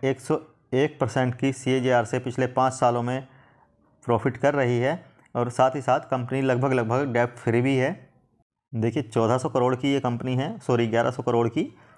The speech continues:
और करंट प्राइस इसका इकहत्तर रुपये का है। हाई देखेंगे तो एक सौ एक रुपये और लो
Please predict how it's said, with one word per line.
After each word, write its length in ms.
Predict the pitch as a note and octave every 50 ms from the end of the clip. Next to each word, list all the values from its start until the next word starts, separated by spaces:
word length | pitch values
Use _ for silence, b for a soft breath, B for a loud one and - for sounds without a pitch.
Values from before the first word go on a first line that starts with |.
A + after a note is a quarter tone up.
| B - -
और 260 | A2+ A#2 A#2 A#2 A#2
करंट 320 | A#2 - B2 B2+ C3+ C3 -
प्राइस 240 | C3 B2+ C3 C3+
इसका 260 | B2+ - - D3 C#3 C#3
इकहत्तर 420 | - - A#2+ - A#2+ G#2+ - C3+ C3
रुपये 200 | C3+ B2 C3+ B2+
का 120 | C3 C3
है। 200 | B2+ C#3 F3 G#3 - - - _ _ - _ -
हाई 300 | - - A#2+ B2 D3 D3+
देखेंगे 340 | D#3 D3 - D#3 D3+ D3 D3+
तो 120 | D#3 D3
एक 200 | - B2+ B2 B2
सौ 120 | B2 - C#3
एक 140 | C3+ B2+ C#3
रुपये 180 | B2+ D3 D#3+
और 140 | E3+ D3+ B2+
लो 180 | B2+ B2+ C#3